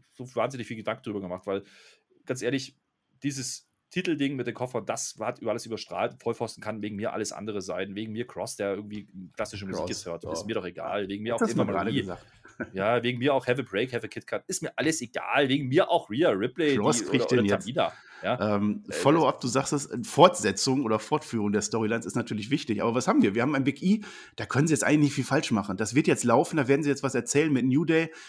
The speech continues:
Speaker 2: da kann viel kommen. Dann ist in zwei Wochen, äh, bei SmackDown und bei Raw die Ziehung,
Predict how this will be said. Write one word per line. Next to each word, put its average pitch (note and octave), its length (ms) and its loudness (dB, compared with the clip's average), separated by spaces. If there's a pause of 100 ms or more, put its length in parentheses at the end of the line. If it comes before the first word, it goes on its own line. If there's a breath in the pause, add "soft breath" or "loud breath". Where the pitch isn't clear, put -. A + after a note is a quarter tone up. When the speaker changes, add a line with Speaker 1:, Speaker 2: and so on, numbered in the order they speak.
(120)
Speaker 2:
da A#2 100 -4
kann C3 160 2
viel D#3+ 180 -2
kommen. D#3 320 2 (160 loud breath)
Dann D3 160 8
ist G3+ 160 2
in F#3+ 220 4
zwei E3 280 4
Wochen, B3+ 440 2
äh, F3 240 2 (420)
bei D3 100 2
SmackDown E3+ 460 0
und D3 80 0
bei D3 80 4
Raw C#3+ 380 4 (260)
die B2+ 160 6
Ziehung, F#3 540 6